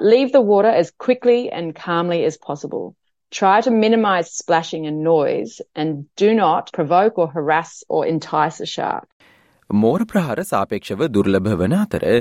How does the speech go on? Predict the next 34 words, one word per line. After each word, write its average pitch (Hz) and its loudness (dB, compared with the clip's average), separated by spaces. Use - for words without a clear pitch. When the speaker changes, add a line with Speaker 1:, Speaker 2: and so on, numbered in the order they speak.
Speaker 2:
කෙසේ 92 0
නමුත් 95 0
සූදානම්ව 90 -2
සිටීම 90 -4
සහ 101 -2
ප්‍රතිචාර 101 -4
දක්වන 90 -4
ආකාරය 95 -2
දැන 90 0
සිටීම 127 -2
වැදගත් 135 -2
වන 101 -2
බව 80 2
ආචාර්ය 101 -4
පෝල් 147 -2
පවසනවා. 87 -4
ඔබට 92 -8
චලනය 92 -2
වීමට 92 0
අවශ්‍ය 107 -4
නම් 95 0
එය 107 2
සෙමෙන් 92 -2
සහ 101 -4
සුමටව 139 -4
කළ 107 -2
යුතු 82 -6
වෙනවා. 87 -2
අයි 92 -2
කන්ටැක්ට් 90 -2
හෙවත් 95 -4
මෝරා 87 2
දෙස 85 -6
බලමින් 101 0